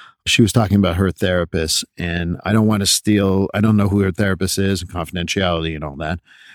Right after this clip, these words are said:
But one of my favorite quotes is that, "Don't expect to walk into a forest for five miles and get out in two." So if you come to therapy and you've had a problem for, let's say, five years,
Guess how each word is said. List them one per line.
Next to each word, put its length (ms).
But 260
one 220
of 80
my 120
favorite 400
quotes 440
is 140
that, 260
"Don't 180
expect 440
to 120
walk 460
into 380
a 100
forest 480
for 540
five 360
miles 420
and 220
get 140
out 160
in 120
two." 320
So 160
if 120
you 80
come 180
to 100
therapy 500
and 100
you've 140
had 280
a 80
problem 540
for, 160
let's 200
say, 140
five 320
years, 440